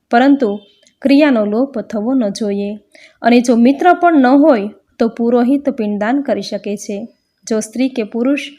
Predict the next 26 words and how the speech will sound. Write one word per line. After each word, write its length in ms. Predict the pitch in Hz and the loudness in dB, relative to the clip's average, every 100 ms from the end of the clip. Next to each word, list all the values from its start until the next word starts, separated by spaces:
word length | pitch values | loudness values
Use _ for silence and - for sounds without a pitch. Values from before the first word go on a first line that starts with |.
| _ _ _ | _ _ _
પોતાના 400 | 262 254 254 233 | 2 4 2 2
ઈષ્ટ 360 | 254 302 - 320 | 0 -2 2 2
મિત્રની 460 | 240 240 220 247 | 2 0 0 0
ક્રિયા 300 | 277 220 208 | 0 -4 -4
કરે 300 | 208 226 254 | -4 0 0
છે 420 | 285 - 214 202 _ _ _ - | 0 -2 -4 -6 _ _ _ -6
તો 100 | 226 | -4
તેમને 560 | 240 254 269 214 202 _ _ _ | 2 4 4 2 -4 _ _ _
અનાથ 420 | 240 269 311 330 | 4 6 4 2
પ્રેતના 520 | 302 - 226 220 262 202 | 0 0 -2 0 -2 -2
સંસ્કાર 540 | - 240 240 302 277 | -2 -4 -2 -2 -2
કરવાના 420 | - 214 208 202 | 0 -2 -2 -4
કારણે 640 | 202 214 233 262 233 208 - - | -4 -2 2 2 0 -6 -14 -2
કોટી 420 | 254 262 254 208 | 0 0 -2 -4
યજ્ઞોનું 440 | 196 202 208 285 | -4 -4 -2 -2
ફળ 260 | 277 226 202 | -4 -6 -4
મળે 260 | 202 202 | -4 -4
છે. 360 | 208 - 202 214 _ _ _ _ 233 | -6 -8 -10 -10 _ _ _ _ -6
હે 80 | |
ગરુડ, 380 | 202 214 269 233 - - _ - _ _ | -4 0 2 2 0 -12 _ -20 _ _
પુત્રે 380 | 302 359 403 359 | -2 0 2 0
પિતાનું 540 | 349 269 240 233 294 262 | 2 0 2 2 4 2
દશગાત્ર 640 | 208 - - 214 214 277 | 0 -2 -4 -4 -2 -4
કર્મ 380 | 277 214 214 269 | 0 -2 0 -2
કરવું 320 | 240 196 196 | -2 -6 -6
જોઈએ. 400 | 185 196 196 202 | -6 -6 -6 -8